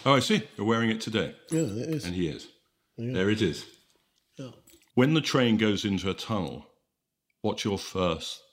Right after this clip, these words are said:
Speaker 1: thought?
Speaker 2: How long is it gonna last? Is it a quick one, or is it one of those deep ones that takes, you know, forty-five seconds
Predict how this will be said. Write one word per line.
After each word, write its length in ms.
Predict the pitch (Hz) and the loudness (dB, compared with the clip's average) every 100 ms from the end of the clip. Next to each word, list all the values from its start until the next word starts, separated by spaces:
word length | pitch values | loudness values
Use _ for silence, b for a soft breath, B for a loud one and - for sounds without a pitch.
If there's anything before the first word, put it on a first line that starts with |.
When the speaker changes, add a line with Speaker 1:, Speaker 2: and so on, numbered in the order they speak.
| _ _ _ | _ _ _
Speaker 1:
thought? 400 | 95 69 64 - - _ _ _ _ _ _ _ - | -4 -2 -4 -10 -20 _ _ _ _ _ _ _ -6
Speaker 2:
How 100 | 127 | -2
long 280 | 127 123 113 | -2 0 -2
is 160 | 107 | -2
it 80 | 107 | -4
gonna 160 | 104 98 | -4 -6
last? 380 | 98 95 - - _ _ _ _ - | -6 -8 -12 -16 _ _ _ _ -4
Is 140 | 131 | 2
it 100 | 139 | 2
a 300 | 127 131 131 123 | 2 0 0 2
quick 240 | 185 185 | 0 2
one, 220 | 202 202 | 2 2
or 100 | 151 | 2
is 120 | 131 135 | 2 0
it 60 | |
one 120 | 131 151 | 0 0
of 80 | |
those 200 | - 147 | 2 0
deep 340 | 117 156 175 127 | 0 -2 -2 0
ones 260 | 147 147 | 0 2
that 160 | 151 135 | 2 0
takes, 380 | - 156 123 - B B B | 0 0 -2 -10 B B B
you 100 | 151 | 0
know, 240 | 143 135 127 123 - | 2 2 -2 -6 -12
forty-five 560 | - 165 143 - 135 127 | 4 4 4 -2 -2 -2
seconds 560 | 147 131 127 117 101 | -4 -4 -4 -4 -8